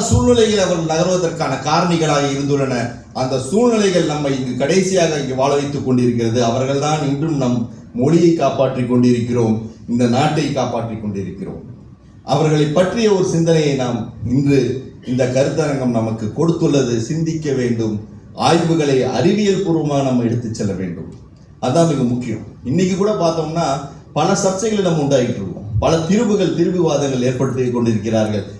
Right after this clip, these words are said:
இன்னைக்கு பார்த்தோம்னா சிந்து சமவெளியை வந்து சிந்து சரஸ்வதி நாகரிகம் என்று அழைக்க வேண்டும். பெயரிடுவது அவங்களுடைய வழக்கம்.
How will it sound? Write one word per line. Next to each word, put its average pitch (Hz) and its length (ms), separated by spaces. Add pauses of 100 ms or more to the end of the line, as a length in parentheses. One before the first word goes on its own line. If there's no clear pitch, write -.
(140)
இன்னைக்கு 135 240
பார்த்தோம்னா 160 420 (380)
சிந்து 165 320
சமவெளியை 139 420
வந்து 143 240 (220)
சிந்து 185 340
சரஸ்வதி 143 500
நாகரிகம் 123 560
என்று 110 160
அழைக்க 107 300
வேண்டும். 98 340 (360)
பெயரிடுவது 151 540
அவங்களுடைய 113 360
வழக்கம். 117 420